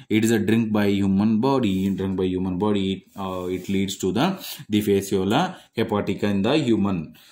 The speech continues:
So, what is the, um, signs and symptoms? What is the signs and symptoms? So, signs and symptoms is the first one is, um,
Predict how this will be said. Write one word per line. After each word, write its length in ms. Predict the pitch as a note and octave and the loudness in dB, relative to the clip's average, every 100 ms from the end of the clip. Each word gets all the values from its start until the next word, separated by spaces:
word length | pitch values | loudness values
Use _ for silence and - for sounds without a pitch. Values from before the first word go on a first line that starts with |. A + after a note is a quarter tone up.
| - | -10
So, 560 | - F#3+ C#3+ C#3 C#3+ - | 2 6 6 4 -2 -6
what 240 | B2 D#3 | 2 4
is 140 | E3 D3 | 4 2
the, 80 | D#3 | 2
um, 340 | B2 A#2+ A#2+ - | 2 0 -4 -12
signs 360 | - C3+ C3+ B2+ | 0 2 4 2
and 160 | B2+ | 2
symptoms? 720 | B2 A#2+ A#2 A2 A2 - - - _ _ _ _ _ _ _ _ - _ _ _ _ _ _ _ _ _ _ _ _ _ _ _ _ _ _ _ _ _ _ _ _ _ _ | 2 0 2 2 0 -2 -8 -20 _ _ _ _ _ _ _ _ -20 _ _ _ _ _ _ _ _ _ _ _ _ _ _ _ _ _ _ _ _ _ _ _ _ _ _
What 160 | F2+ F2 | -12 -6
is 80 | F2+ | -2
the 120 | F#2+ | -2
signs 380 | F#2+ F#2 F2 F2 | -2 -2 -2 -2
and 320 | B2 E3 - _ _ _ | 0 -2 -6 _ _ _
symptoms? 680 | - A2+ G2+ F#2+ E2+ E2+ - - - | -4 0 0 0 -4 -6 -14 -20 -12
So, 160 | - D3 | -2 0
signs 260 | D3 D#3 | 2 2
and 160 | F3+ F3 | 2 0
symptoms 380 | E3+ D3+ C#3+ C#3+ | 0 0 0 0
is 120 | C3+ | 2
the 100 | C3+ | 0
first 280 | C3+ C3 - | 2 -2 2
one 400 | D3+ D3 C#3+ - | 2 2 0 0
is, 220 | A#2 A2+ | 0 2
um, 360 | B2+ A2+ G#2+ | 2 2 0